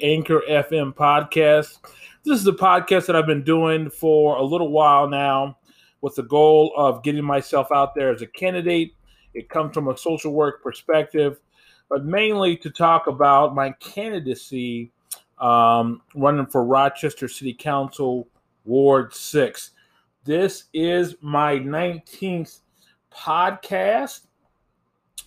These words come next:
So it is with great joy that I come to you now,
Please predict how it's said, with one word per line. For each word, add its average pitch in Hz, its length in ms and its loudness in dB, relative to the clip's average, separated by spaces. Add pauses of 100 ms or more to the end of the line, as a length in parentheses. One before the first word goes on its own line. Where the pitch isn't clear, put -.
(360)
So 139 280 0
it 139 60 0
is 139 180 0
with 131 220 -2
great 143 320 -2
joy 151 260 0
that 139 100 -4
I 135 80 -2
come 147 320 -6
to - 140 -18
you 139 180 -10
now, 139 580 -2